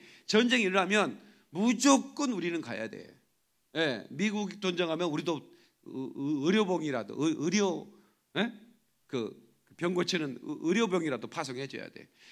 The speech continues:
그리고 우리가 전쟁이 나면 미국은 무조건 개입을 해줘야 돼. 이게 동맹이 이게요. 근데 터키하고 러시아, 어, 는 군사 동맹을 맺었어요. 그러니까 제가 얘기했죠. 고가 마고의 전쟁은 예수 그리스도의 공중 강림 전후에 일-, 일어난 일이라고.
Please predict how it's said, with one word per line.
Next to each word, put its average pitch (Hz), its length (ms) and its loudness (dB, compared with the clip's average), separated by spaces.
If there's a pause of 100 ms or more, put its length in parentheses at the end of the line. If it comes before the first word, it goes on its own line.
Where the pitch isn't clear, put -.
(140)
그리고 233 220 4
우리가 214 220 6
전쟁이 208 260 4
나면 190 220 2
미국은 190 420 2
무조건 254 440 2
개입을 147 320 -2
해줘야 160 260 -4
돼. - 140 -14
이게 160 280 -4
동맹이 170 340 2 (100)
이게요. 104 320 -8 (360)
근데 214 280 2
터키하고 202 800 0 (200)
러시아, 147 600 0 (720)
어, 135 420 -4 (1080)
는 185 380 2
군사 190 300 2
동맹을 180 340 0
맺었어요. 117 560 -4 (460)
그러니까 220 120 2
제가 220 180 4
얘기했죠. 214 500 0
고가 185 300 2
마고의 170 320 4
전쟁은 156 540 -4 (240)
예수 160 180 0
그리스도의 139 520 0 (160)
공중 147 380 -4
강림 131 640 -2
전후에 127 400 -2
일-, 110 260 -8
일어난 117 360 -4
일이라고. 90 340 -12